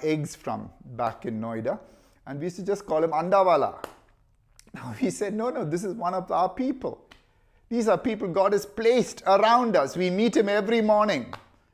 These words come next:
"Hey, what's your name?" Find out his name. "Oh, he's lame." Find out why he's lame.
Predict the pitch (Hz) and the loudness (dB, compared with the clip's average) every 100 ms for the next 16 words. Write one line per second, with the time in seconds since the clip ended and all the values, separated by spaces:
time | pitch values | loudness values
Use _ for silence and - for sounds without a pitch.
0 | _ _ _ 262 254 190 180 214 208 233 | _ _ _ 0 2 2 0 0 2 2
1 | 220 220 220 180 104 - _ _ _ _ | 2 2 0 0 -6 -14 _ _ _ _
2 | _ _ _ _ _ _ - 214 254 233 | _ _ _ _ _ _ -2 2 4 6
3 | 226 226 214 208 202 135 - 214 220 180 | 6 6 4 0 -2 -4 -2 4 4 4
4 | 160 147 202 214 156 113 - 247 285 269 | 0 2 6 6 4 -6 0 2 4 6
5 | 233 202 208 226 226 226 202 233 | 6 6 6 6 6 2 0 -4